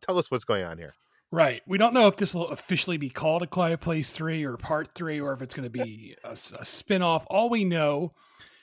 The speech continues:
Speaker 2: is that, uh, John Krasinski, who directed the first two films, came up with the idea for this, but he's handing the film over to Jeff Nichols to, to write and direct. And Jeff Nichols, uh, is director of films like, um,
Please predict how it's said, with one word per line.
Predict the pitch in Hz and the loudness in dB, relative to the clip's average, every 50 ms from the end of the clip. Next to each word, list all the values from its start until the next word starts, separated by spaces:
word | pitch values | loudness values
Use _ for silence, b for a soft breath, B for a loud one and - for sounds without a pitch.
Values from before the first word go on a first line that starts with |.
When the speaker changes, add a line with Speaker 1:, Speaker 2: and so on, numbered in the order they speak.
| b b b - | b b b -6
Speaker 2:
is | - 165 156 135 127 | -4 -4 -4 -4 -2
that, | 135 143 139 139 135 135 - - | 2 2 2 2 2 -2 -4 -6
uh, | 131 127 127 131 127 | -4 -2 -2 -2 -2
John | 123 117 110 151 160 180 208 208 | -4 -2 0 2 4 4 4 4
Krasinski, | - 175 156 131 156 151 131 - - 143 135 131 | 4 2 2 2 2 0 0 0 0 0 0 0
who | 117 127 131 | 0 -2 -4
directed | - 139 120 127 135 135 - - 143 120 | -4 -4 -2 -2 -2 -2 -2 -4 -6 -6
the | 123 | -6
first | - - 135 127 113 - | -6 -6 -4 -4 -4 -6
two | - 131 117 | -6 -8 -8
films, | - - 127 113 110 110 110 - | -8 -8 -10 -8 -8 -10 -10 -12
came | - - - 165 175 160 156 | -12 -8 -4 -2 0 2 2
up | 147 143 | 2 2
with | 151 143 139 | 0 -2 0
the | 151 143 | 0 0
idea | 131 131 139 175 202 196 | 2 2 4 4 4 4
for | - 170 143 | 4 2 -2
this, | 127 123 120 - - | -2 -2 -2 -4 -6
but | - 135 | -4 -4
he's | 131 135 123 | -2 -2 -4
handing | 113 - 147 170 190 196 185 175 165 160 156 143 135 135 | -6 -6 -4 -2 -2 0 0 -2 -2 -4 -6 -8 -8 -10
the | 135 | -14
film | - - 170 156 143 143 151 | -12 -10 -8 -6 -6 -6 -4
over | 143 160 214 233 175 143 127 123 123 113 - _ _ _ _ _ _ _ _ _ _ _ _ - | -2 -2 -2 -2 -2 -4 -4 -4 -6 -8 -12 _ _ _ _ _ _ _ _ _ _ _ _ -8
to | - 165 165 143 135 | -4 -4 -2 -2 -4
Jeff | 120 - - 147 156 165 147 - | -4 -4 -2 0 2 2 0 0
Nichols | 143 147 151 135 - 131 110 101 101 98 - - | -2 -6 -6 -4 -6 -6 -8 -8 -8 -10 -10 -8
to, | - - 127 113 104 - | -8 -6 -8 -6 -6 -6
to | - 143 | -6 -6
write | 131 117 120 123 127 123 123 | -4 -4 -2 -2 -4 -4 -6
and | 127 123 120 | -6 -8 -8
direct. | 117 107 110 123 113 117 - - | -6 -6 -4 -4 -6 -6 -8 -8
And | - 127 131 | -8 -6 -2
Jeff | 123 156 170 165 - | 0 0 0 0 0
Nichols, | - 175 165 - 170 147 147 147 131 123 - 139 | -2 -4 -2 -2 -2 -2 -2 -4 -6 -8 -8 -8
uh, | 135 127 123 127 127 127 | -8 -6 -4 -4 -4 -4
is | 127 120 120 | -6 -6 -8
director | 123 127 127 131 123 - - 131 | -8 -6 -6 -6 -6 -6 -6 -6
of | 120 - | -6 -6
films | - - 139 131 127 127 117 110 | -6 -6 -4 -2 -2 -2 -2 -4
like, | 120 120 110 107 - - | -6 -8 -10 -10 -12 -12
um, | 113 117 110 107 101 98 | -12 -10 -10 -12 -12 -14